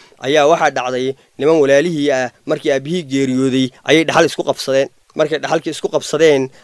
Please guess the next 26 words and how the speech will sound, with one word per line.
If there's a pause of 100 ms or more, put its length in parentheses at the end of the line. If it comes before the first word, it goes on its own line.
ayuu
wuxuu
yidhi, (320)
"Haddaadba
dhaxalkii
aad
isjeclaysiiseen, (440)
waaban
idiin
daayee, (200)
qaata,
aniga
Ilaahay
baa
wax
meel
kale (200)
iga
siine. (160)
Aabbaheenoo
dhintay
dhaxalkiisii
intaan
isku
layn
lahayn,